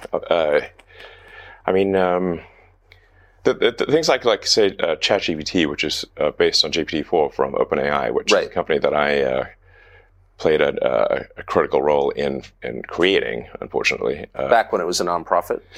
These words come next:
Speaker 1: <sighs> Yes. Um, I mean, the, <laughs> the, the, the reason, uh, Open A I exists at all is that, um, uh, Larry Page and I used to be close friends, and I would
Speaker 2: Yes.
Speaker 1: stay at his house in Palo Alto,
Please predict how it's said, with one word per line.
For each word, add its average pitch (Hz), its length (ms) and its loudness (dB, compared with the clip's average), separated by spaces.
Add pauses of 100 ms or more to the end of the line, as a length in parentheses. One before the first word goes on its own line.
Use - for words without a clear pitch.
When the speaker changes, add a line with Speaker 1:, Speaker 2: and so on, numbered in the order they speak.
(680)
Speaker 1:
<sighs> - 380 0
Yes. - 420 2 (100)
Um, 95 380 -2 (1500)
I 107 40 0
mean, 120 180 0
the, 117 100 4
<laughs> - 240 -2
the, 120 460 0 (460)
the, 104 140 2
the 107 120 2
reason, 151 420 0 (340)
uh, 95 160 0
Open 107 280 0
A 98 40 2
I 92 120 0
exists 87 320 0
at 92 80 2
all 82 220 4
is 80 200 0
that, 78 360 -2 (220)
um, 82 380 0 (840)
uh, 76 80 4
Larry 98 340 4
Page 92 260 0
and 87 80 2
I 80 40 0
used 80 160 -2
to 82 60 -4
be 78 40 -2
close 80 220 -2
friends, 73 400 -2
and 78 220 -4
I 76 40 2
would 95 80 2
Speaker 2:
Yes. 92 80 4
Speaker 1:
stay 82 120 2
at 78 60 0
his 71 100 -4
house 78 400 0
in 73 100 -4
Palo 78 240 0
Alto, 65 400 -2